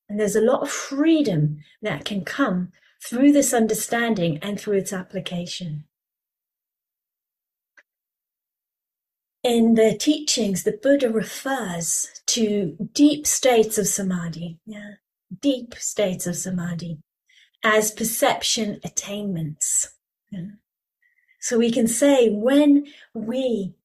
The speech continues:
smile and then recognize well-being, that's a perception attainment. We're playing with our perception. When we breathe in a certain way, or bring the metta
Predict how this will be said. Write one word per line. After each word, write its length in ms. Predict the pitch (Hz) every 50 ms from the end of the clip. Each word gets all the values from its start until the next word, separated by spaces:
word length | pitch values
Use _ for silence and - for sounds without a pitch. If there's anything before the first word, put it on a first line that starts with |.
| _ _ _ _ _ -
smile 680 | - - 254 233 240 240 247 220 202 175 147 143 - - -
and 220 | 220 233 226 214 214
then 300 | 220 214 214 214 208 214
recognize 1120 | 226 226 247 233 - 294 285 220 202 185 - - 202 190 202 - - - - - - - _ _ _ _ _ _ _ _ -
well-being, 800 | 233 220 214 208 185 165 202 196 208 185 170 170 170 147 151 - _ _ -
that's 260 | - - 285 - -
a 60 | 320
perception 600 | - 277 - - - 302 285 - - - 285 240
attainment. 600 | 233 233 240 - 285 320 339 320 214 160 160 -
We're 120 | - 196 190
playing 440 | - - - 247 262 294 311 339 285
with 160 | 233 226 226
our 120 | 208 190
perception. 720 | - - - - - 294 - - - - - 180 170 - _ _ _ _ _ _ _ _ - 226 226 233 - _ _ _ _ _ _ -
When 340 | - 220 226 240 240 240 233
we 120 | 233 214
breathe 640 | - - 196 202 220 247 269 277 254 233 202 180
in 140 | 190 196 196
a 40 | 185
certain 440 | - - 220 208 147 196 196 196 196
way, 340 | 233 254 240 196 151 151 165
or 60 | 180
bring 300 | 180 - 202 196 190 190
the 80 | 196 202
metta 560 | 202 208 226 240 233 233 - 208 175 160 -